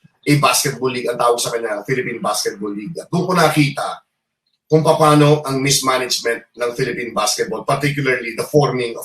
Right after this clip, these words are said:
the national team and the absence of a legitimate program. Kaya nga namin itinaguyod itong, ah, kaya namin, kaya ko sinimulan ng laban kontra sa Basketball Association of the Philippines. And history will later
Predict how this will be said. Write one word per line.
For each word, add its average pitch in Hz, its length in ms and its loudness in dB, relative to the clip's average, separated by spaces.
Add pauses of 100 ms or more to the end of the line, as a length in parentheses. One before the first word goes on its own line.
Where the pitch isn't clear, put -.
the 120 80 0
national 113 400 -4
team 113 300 -16 (420)
and 143 240 2
the 123 80 0
absence 139 560 0
of - 240 -2
a 113 420 0
legitimate 127 540 -2
program. 101 580 -6 (380)
Kaya 147 240 8
nga 147 80 6
namin 143 320 2
itinaguyod 127 640 -2
itong, 120 260 -6
ah, 117 380 0 (220)
kaya 151 200 6
namin, 147 480 4
kaya 156 220 4
ko 156 60 -2
sinimulan 165 480 6
ng 147 100 4
laban 139 500 6 (320)
kontra 165 400 4
sa 143 160 2
Basketball 143 540 0
Association 143 500 0
of 127 60 -4
the 135 100 -4
Philippines. 123 600 -8 (400)
And 147 160 4
history 151 560 2
will 156 160 2
later 147 560 0